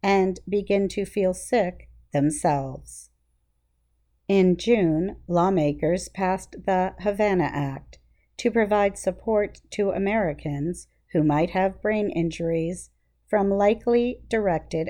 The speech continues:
energy attacks. Senator Susan Collins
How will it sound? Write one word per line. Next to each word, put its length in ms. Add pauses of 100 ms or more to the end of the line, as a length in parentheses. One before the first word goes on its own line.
energy 420
attacks. 760 (1500)
Senator 460
Susan 500
Collins 640